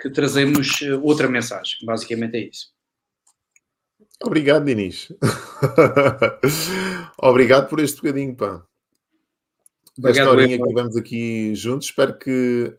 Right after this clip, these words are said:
Speaker 2: pá, olha, espero que a malta aproveite e que tire daqui algumas dicas que eu acho que foram mais do que muitas, eh,
Speaker 1: Uhum.
Speaker 2: nas mais diversas áreas. E, e pronto, é só, é, é isso.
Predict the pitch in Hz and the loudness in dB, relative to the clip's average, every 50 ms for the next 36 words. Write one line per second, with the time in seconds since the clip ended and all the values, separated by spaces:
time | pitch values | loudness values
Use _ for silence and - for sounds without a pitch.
0 | - _ - - 139 139 160 - - - 147 139 - 143 139 135 127 131 135 123 | -20 _ 2 2 2 2 2 -2 -2 -2 -2 0 0 0 2 2 2 2 2 2
1 | - 123 110 101 107 113 117 - 127 120 - - 123 117 113 113 107 - - 117 | 0 -6 -4 -2 0 0 0 -2 -8 -10 -6 -4 -4 0 0 -2 -2 0 -2 -2
2 | 117 110 107 113 117 107 92 98 113 110 - 127 117 117 - - 113 113 110 107 | -2 -2 -4 -4 -4 -4 -2 -4 -6 -4 -4 -6 -6 -6 -6 -2 0 0 0 0
3 | - - - 123 120 117 110 107 104 104 113 117 113 104 113 104 - - 104 107 | -4 -8 -4 -2 -2 -2 -2 -4 -4 0 0 0 0 0 -2 -6 -8 -8 -6 -6
4 | 117 113 117 127 127 127 - - _ _ _ _ _ _ _ _ _ _ _ _ | -6 -4 -4 -6 -6 -6 -10 -18 _ _ _ _ _ _ _ _ _ _ _ _
5 | _ - 123 113 110 107 - 107 - 104 104 107 107 110 104 98 98 110 117 117 | _ -2 0 2 2 2 2 0 0 -2 -2 -2 -2 -2 -2 -2 -2 0 2 2
6 | 113 104 110 104 113 113 - - - 120 104 95 104 110 113 117 120 123 123 - | 2 0 0 2 2 2 2 2 -4 -6 -2 2 2 2 2 2 0 -4 -8 -14
7 | - _ _ _ _ _ _ _ _ _ _ _ _ _ _ _ - 135 131 127 | -20 _ _ _ _ _ _ _ _ _ _ _ _ _ _ _ -8 -4 -2 -2
8 | 120 120 120 117 - 127 135 - - 107 110 117 117 - - _ _ _ _ _ | -2 -2 -4 -6 -6 -8 -8 -6 -4 -4 -4 -4 -6 -12 -20 _ _ _ _ _
9 | _ _ - 120 113 - - 120 110 120 120 117 117 120 107 104 107 110 - - | _ _ -6 -6 -6 -4 -6 -8 -4 -2 -4 0 0 0 0 0 -2 -6 -8 -16
10 | - | -20